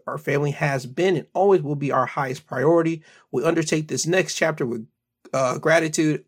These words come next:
love, and kindness. We greatly appreciate your understanding and respecting our privacy as our family navigates this transition in all of our lives." And the site, and the statement was signed by, uh, Deb and Hugh Jackman.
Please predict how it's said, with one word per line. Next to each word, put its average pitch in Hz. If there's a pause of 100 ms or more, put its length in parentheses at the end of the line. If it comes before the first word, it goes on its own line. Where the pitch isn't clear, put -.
love, 196
and 139
kindness. 127
We 127
greatly 151
appreciate 214
your 151
understanding 151
and 127
respecting 156
our 127
privacy 151
as 127
our 123
family 135
navigates 131
this 127
transition 139 (340)
in 151
all 127
of 120
our 120
lives." 139 (480)
And 139
the 120
site, 143
and 139
the 123
statement 135
was 131
signed 127
by, 120
uh, - (100)
Deb 143
and 139
Hugh 139
Jackman. 135